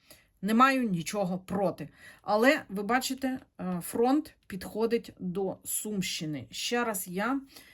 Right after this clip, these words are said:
чи буде? Ну, виглядає, що, м, на жаль,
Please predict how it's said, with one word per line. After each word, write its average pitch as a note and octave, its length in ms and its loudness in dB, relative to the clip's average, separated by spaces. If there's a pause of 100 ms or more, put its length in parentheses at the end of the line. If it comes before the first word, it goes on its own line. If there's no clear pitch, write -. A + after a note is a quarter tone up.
(140)
чи - 180 0
буде? F#3+ 420 0 (140)
Ну, A3+ 240 -2
виглядає, B3+ 600 4
що, A3+ 540 0
м, F3 1120 -8 (520)
на G3+ 160 -4
жаль, A3+ 320 2